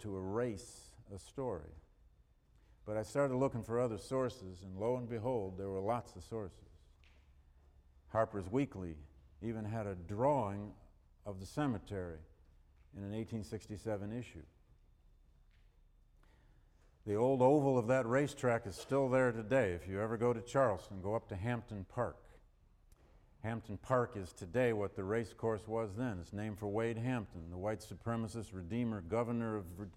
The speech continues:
of South Carolina at the end of Reconstruction and a Confederate general during the Civil War. And that park sits immediately adjacent to the Citadel, the military academy of Charleston.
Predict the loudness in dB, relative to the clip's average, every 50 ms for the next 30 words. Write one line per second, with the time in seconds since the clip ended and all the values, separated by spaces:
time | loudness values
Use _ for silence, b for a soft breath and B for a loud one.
0 | -6 -6 -6 -6 -6 -10 -12 -4 0 2 2 2 2 -2 -4 -2 -2 0 0 -2
1 | -2 -2 -4 -4 -4 -6 -6 -6 -6 -6 -6 -6 -4 -4 -6 -6 -8 -12 -16 -8
2 | -2 -2 -2 -2 -2 -4 -8 -8 -8 B B B B B B B B B B -10
3 | -10 -8 -8 -8 -8 -2 0 0 2 2 0 -4 -6 -4 -2 -2 -2 -2 -2 -4
4 | -4 -4 -4 -4 -4 -4 -6 -8 -8 -6 -4 -4 -4 -4 -4 -2 0 2 2 2
5 | 2 0 -2 B B B B B B B -6 -4 -4 -4 -6 -2 2 2 2 2
6 | 0 -2 -4 -4 -4 -4 -4 -4 -2 0 0 0 0 0 0 0 -2 -2 -2 -2
7 | 0 2 2 2 0 -2 -6 -6 -8 -8 -10 -14 -14 -10 -6 -6 -6 -6 -8 -8
8 | -6 -4 -4 -4 -4 -4 -4 -4 -4 -6 -8 -12 -10 -8 -6 -6 -4 -4 -4 -4
9 | -2 0 0 2 2 0 -2 -4 -2 2 2 2 2 2 0 -2 -4 -4 -6 -6
10 | -8 -10 -4 0 2 2 2 2 0 -4 -10 -16